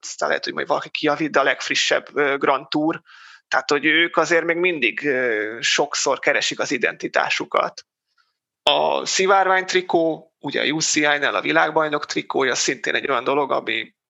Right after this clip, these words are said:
valószínűleg most már velünk lesz a következő kétszáz évben is, amíg, amíg bringasport létezik. Válogatottak, ö,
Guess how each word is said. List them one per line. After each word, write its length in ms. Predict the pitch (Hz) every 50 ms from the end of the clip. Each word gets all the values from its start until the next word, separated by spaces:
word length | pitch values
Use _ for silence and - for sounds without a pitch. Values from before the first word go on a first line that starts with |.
| _ _ -
valószínűleg 460 | - - - - - - - - -
most 160 | - - -
már 140 | - - -
velünk 320 | - - - - 131 151 -
lesz 220 | - - - -
a 40 | -
következő 580 | - - - - - - - 165 - - -
kétszáz 480 | - - - - - - - - - 135
évben 280 | 139 147 156 165 170 170
is, 180 | 180 185 -
amíg, 380 | - - - 131 - - - -
amíg 220 | - - 123 -
bringasport 600 | - 139 135 131 - - - - - 135 139 -
létezik. 640 | - - 151 156 - 180 170 180 180 180 - - _ _ _ _ _ _ _ _ _ _ _ _ _ _ _ - - - - - - - - _ _ -
Válogatottak, 1080 | 196 208 233 233 226 214 226 214 - 220 208 208 - - - 202 196 185 185 - -
ö, 300 | 190 175 170 165 160 160